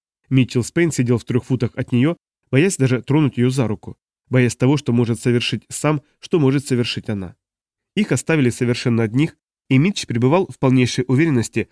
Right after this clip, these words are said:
что никто за ними не следит. Леди Кристина даже потребовала от Карлсона гарантий, что в помещении не будет устройств скрытого наблюдения, и главнокомандующий прислал письменное заверение в этом.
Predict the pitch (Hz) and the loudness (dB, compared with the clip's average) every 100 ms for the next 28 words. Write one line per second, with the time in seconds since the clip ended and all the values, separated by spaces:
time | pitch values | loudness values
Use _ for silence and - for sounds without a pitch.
0 | _ _ 226 202 147 160 127 120 117 113 | _ _ -2 -2 -2 -2 0 0 0 0
1 | 113 - 120 98 90 _ _ _ _ _ | -2 -4 -6 -6 -10 _ _ _ _ _
2 | - 127 117 127 117 175 147 107 120 123 | -2 0 0 -2 -2 0 0 0 0 0
3 | 120 120 131 117 117 117 131 - 127 117 | 0 -2 0 0 0 0 -4 -4 -2 -2
4 | - 117 110 135 156 113 98 _ _ - | 0 -2 0 0 -2 -4 -6 _ _ -4
5 | - 131 131 123 113 190 143 120 147 160 | 2 2 2 2 2 0 2 2 2 0
6 | 131 - 120 - 131 120 - - 131 123 | -4 -6 -8 -2 0 0 -4 -2 0 0
7 | 113 113 107 110 151 131 92 - _ _ | 0 0 -2 -2 0 0 -4 -10 _ _
8 | - 127 127 120 113 117 160 135 - 110 | -2 2 2 2 0 0 0 -2 -4 -6
9 | - _ - 127 - 208 - _ 135 120 | -8 _ -6 -4 0 -2 -2 _ -2 0
10 | 123 117 110 117 120 123 127 123 95 92 | 0 0 0 0 0 2 0 -2 -6 -12